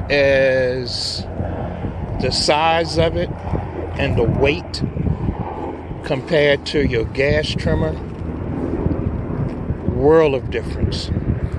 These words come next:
I wish I had the exact numbers, but it's just a world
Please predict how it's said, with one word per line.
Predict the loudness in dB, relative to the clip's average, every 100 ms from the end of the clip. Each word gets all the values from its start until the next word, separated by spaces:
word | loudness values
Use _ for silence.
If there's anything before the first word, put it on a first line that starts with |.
| -2 0
I | 2
wish | 2 2 2
I |
had | 2 0 0
the |
exact | -2 0 0 0 0
numbers, | -2 0 0 0 -2 -2 -4 -4 -8 -8 -8 -8 -6 0
but | 2 2 -2 -4 -2
it's | -2 -2
just | 0 2 2 -2 -4
a | -4
world | -4 2 6 6 4 2 -2